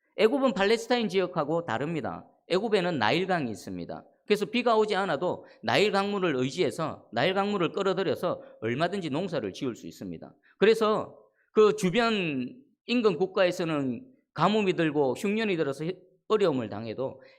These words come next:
애굽주에게는 웬만해서는 언제나 식량이 넘쳐났고 풍요로운 그런 곳이었습니다.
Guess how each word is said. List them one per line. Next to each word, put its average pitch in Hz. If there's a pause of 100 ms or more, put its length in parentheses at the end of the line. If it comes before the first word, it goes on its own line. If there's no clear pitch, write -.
애굽주에게는 160
웬만해서는 202 (640)
언제나 180 (280)
식량이 196
넘쳐났고 151
풍요로운 131
그런 156
곳이었습니다. 82